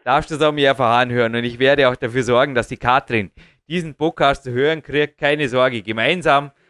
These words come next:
entkommst du uns nicht. Wir werden schon dafür sorgen, dass du wieder die Hummeln kriegst. Du, aber von Büchern gesprochen. Natürlich hat der Clarence Bass auch noch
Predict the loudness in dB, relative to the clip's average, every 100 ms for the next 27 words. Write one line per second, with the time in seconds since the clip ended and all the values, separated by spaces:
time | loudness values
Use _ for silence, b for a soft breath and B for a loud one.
0 | -20 -6 -4 0 0 0 -2 0 0 -2
1 | -4 -4 -2 2 4 2 0 -2 2 0
2 | 0 -2 0 2 2 0 -10 b b b
3 | -6 -2 0 0 0 0 -2 0 -2 -4
4 | 0 2 2 -4 -10 b b b 0 2
5 | 2 -2 -2 0 2 2 0 -2 -2 2
6 | 2 2 -2 -2 0 0 0 -8 _ _
7 | _ _ -10 -2 2 2 0 -2 0 0
8 | -2 -2 0 0 0 0 0